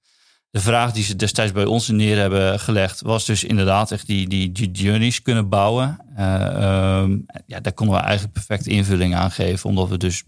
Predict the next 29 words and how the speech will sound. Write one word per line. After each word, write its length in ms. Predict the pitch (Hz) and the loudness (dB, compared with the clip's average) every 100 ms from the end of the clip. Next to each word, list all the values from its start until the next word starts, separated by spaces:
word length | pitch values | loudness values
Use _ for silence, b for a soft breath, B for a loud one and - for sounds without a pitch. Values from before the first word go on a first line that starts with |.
| - | -16
ja, 160 | - | -14
nogmaals, 460 | - 90 87 92 90 | -8 -4 0 2 2
al 140 | - | 2
die 120 | 98 95 | 2 4
bronnen 320 | 95 95 95 | 4 4 2
dus 160 | 95 | 0
ontsluiten, 600 | - 95 - 101 95 - | -2 -2 2 2 2 0
daar 120 | 95 92 | 0 2
weer 140 | 98 | 2
een, 280 | 101 104 110 | 2 2 0
een, 140 | 101 | 0
een 140 | 104 104 | 0 2
klantbeeld 420 | 104 107 98 92 | 2 2 2 0
op 120 | 98 | 0
maken 360 | 95 92 95 - | 2 2 0 -2
en 100 | 101 | -4
ze 100 | 104 | -4
kunnen 200 | 98 92 | -2 0
helpen 280 | 90 - | 0 -2
die, 280 | 90 92 98 b b b b | -2 -2 -4 b b b b
die 140 | 101 | -4
journeys 360 | 104 98 95 90 | 0 2 2 0
op 140 | 95 | -6
te 100 | - | -8
tuigen. 540 | - 92 101 135 151 - B B B B B | -2 0 2 0 -2 -4 B B B B B
Ook 240 | - 104 92 | -4 -2 0
daar 260 | 101 104 | 2 2
zijn 180 | 104 107 | 2 2
de 160 | 98 | 2